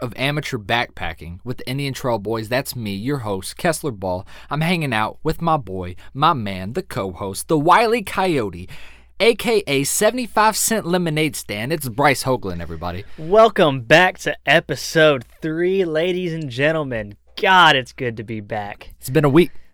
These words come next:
Speaker 2: It's been a week.
Speaker 1: A whole week. A whole week
Speaker 2: Whole
Speaker 1: of me
Speaker 2: entire
Speaker 1: sitting on
Speaker 2: week.
Speaker 1: my couch, eating Doritos. You were ju-, we, you were just talking to me about these Taco Bell
Speaker 2: Nacho fries?
Speaker 1: Nacho fries.
Speaker 2: Have you heard of these, ladies and gentlemen? Oh my
Speaker 1: I've heard of 'em, but,
Speaker 2: goodness.
Speaker 1: like, how does it work? How does it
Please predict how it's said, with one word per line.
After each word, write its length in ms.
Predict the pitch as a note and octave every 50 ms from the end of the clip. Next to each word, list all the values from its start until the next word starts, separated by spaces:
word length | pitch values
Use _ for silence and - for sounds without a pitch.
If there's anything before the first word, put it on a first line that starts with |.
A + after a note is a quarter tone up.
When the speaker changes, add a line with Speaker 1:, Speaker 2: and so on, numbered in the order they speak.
| _ _ -
Speaker 2:
It's 100 | - -
been 240 | - _ - B2+ C3+
a 100 | D3 D#3
week. 260 | D3+ D3+ D3 B2+ A#2 -
Speaker 1:
A 220 | A2+ G2+ F#2+ F#2 F2+
whole 680 | G2 B2+ C#3+ E3 E3+ E3 E3+ E3+ E3+ F3 E3+ F3 F3+ _ _ _ _ _ -
week. 240 | A#2 B2 C3 G#2 - -
A 40 | A2
whole 240 | A2 C#3 D#3+ F3
week 240 | D#3 D#3 D#3 F3+ F3+
Speaker 2:
Whole 220 | B2+ C3 D3 D3+ D3
Speaker 1:
of 60 | C#3+
me 40 | A2
Speaker 2:
entire 220 | G2 C3+ C3 B2+
Speaker 1:
sitting 240 | C3 B2+ - D3+ D3
on 60 | D#3
Speaker 2:
week. 60 | D3+ D3+
Speaker 1:
my 80 | C#3+
couch, 440 | - - F3 F3+ F3 - - - - - - - - - - _ _ _ _ -
eating 240 | - D#3 D3 - D3+
Doritos. 720 | C#3 C#3+ C#3+ D3 D#3 E3 D#3+ E3+ E3+ E3+ E3 D#3+ - - - - - - - - _ _ _ _
You 140 | - B2 A#2+
were 80 | A2+
ju-, 220 | A2 A2 D3+ G3 - - -
we, 160 | - C#3 F3+ -
you 100 | G#3 A#3+
were 80 | B3+ C#4
just 160 | A#3 A#3+ -
talking 240 | B3+ B3 A#3+ - A3+
to 40 | G#3
me 60 | G#3
about 280 | G3 F3+ F#3+ F3 -
these 400 | E3 F#3 F#3 F3+ D#3+ D3+ - - - _ _ _ -
Taco 420 | - - G3+ G3 F#3 - F#3+ F3 D3+
Bell 560 | C3+ B2+ D3+ E3 E3+ D#3 C#3+ C#3 B2+ - _ _ _ _ _ - -
Speaker 2:
Nacho 500 | A#2 A#2+ C3 D3+ D3+ - F#3 F3 F3+ F3
fries? 340 | - G3 - - D3 G3 G3
Speaker 1:
Nacho 140 | D3+ A#2
fries. 280 | - - A#2+ G#2+ G2 -
Speaker 2:
Have 180 | E3+ D#3+ D#3+ F#3
you 140 | G3 G3
heard 200 | F#3+ G3+ G#3+ G#3
of 80 | G3+ F#3+
these, 160 | G3 G3 F#3+
ladies 260 | F#3 F#3+ G3 G3 F#3
and 80 | F#3 F#3
gentlemen? 360 | F3+ F#3 F#3+ F#3+ F#3 F#3 F3+ -
Oh 220 | D#3+ E3+ F#3+ F#3+
my 260 | F3+ E3+ E3 D#3+ D3 C#3+ - -
Speaker 1:
I've 160 | - F#3 F#3
heard 140 | D#3 F3 G3+
of 80 | G3 F#3+
'em, 60 | D3
but, 60 | D#3 D3+
Speaker 2:
goodness. 160 | C#3+ D3+ C#3+
Speaker 1:
like, 100 | C#3+ C#3+
how 140 | - D#3+ F#3
does 160 | G3 G3+ D#3+
it 100 | C#3 G2+
work? 240 | A#2+ B2+ C3 A2 - -
How 200 | - - C#3 C#3+
does 160 | D3 C3 C3
it 160 | B2+ A2 -